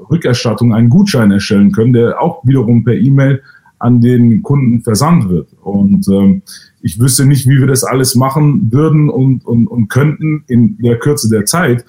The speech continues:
wenn wir das nicht digital machen würden. Ja, also von daher war das absolut der richtige Weg und, ähm,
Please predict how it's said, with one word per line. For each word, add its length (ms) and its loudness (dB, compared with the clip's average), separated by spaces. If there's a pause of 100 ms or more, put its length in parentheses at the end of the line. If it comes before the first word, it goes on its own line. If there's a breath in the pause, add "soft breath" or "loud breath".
(260 loud breath)
wenn 260 2
wir 100 2
das 220 -2
nicht 240 2
digital 460 0
machen 360 -4
würden. 300 -20
Ja, 240 -2
also 280 -4 (360 soft breath)
von 120 -2
daher 280 0
war 140 0
das 200 -2 (120)
absolut 340 -4
der 140 -2
richtige 440 -2
Weg 300 -4
und, 300 0
ähm, 320 0